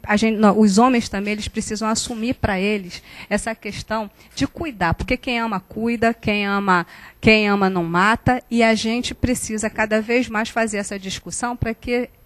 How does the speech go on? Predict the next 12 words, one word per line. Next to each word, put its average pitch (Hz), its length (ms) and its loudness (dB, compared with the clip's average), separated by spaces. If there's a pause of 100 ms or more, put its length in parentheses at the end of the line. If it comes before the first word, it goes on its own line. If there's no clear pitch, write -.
eles 240 240 4
também 240 300 -2
possam 233 420 -4
estar 202 420 2 (300)
mudando 247 400 2
essa 240 200 0
realidade 214 760 -6
aí 196 80 -4
que 226 100 -10
depende 240 400 -4
deles 185 340 -10
também. 165 340 -16